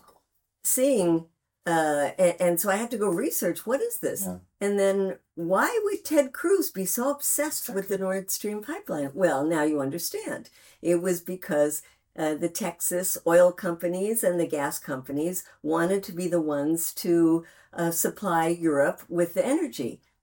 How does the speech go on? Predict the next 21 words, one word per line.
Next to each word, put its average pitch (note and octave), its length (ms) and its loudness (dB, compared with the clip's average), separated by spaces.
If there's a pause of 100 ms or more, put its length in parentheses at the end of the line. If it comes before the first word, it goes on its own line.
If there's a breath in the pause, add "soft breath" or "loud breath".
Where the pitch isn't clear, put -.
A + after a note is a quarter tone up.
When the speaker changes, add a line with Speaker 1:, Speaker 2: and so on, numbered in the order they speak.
Speaker 1:
and E3 280 0
not C#3 380 -4 (100)
Russia. G#3+ 520 -4 (440 soft breath)
And E3+ 200 4
so F3 160 6
you E3 180 4
see B3 400 2
with D#3 220 2
the D3+ 80 -2
blowing E3+ 480 4
up E3+ 240 0
of D#3 160 -2
this D#3+ 180 -2
pipeline E3 560 -2
and E3 160 0
the C#3 60 -4
sanctions E3+ 680 -2
against D3+ 440 -4
Russian D3 400 -4
energy, E3 640 -2 (400 loud breath)
the G3+ 160 0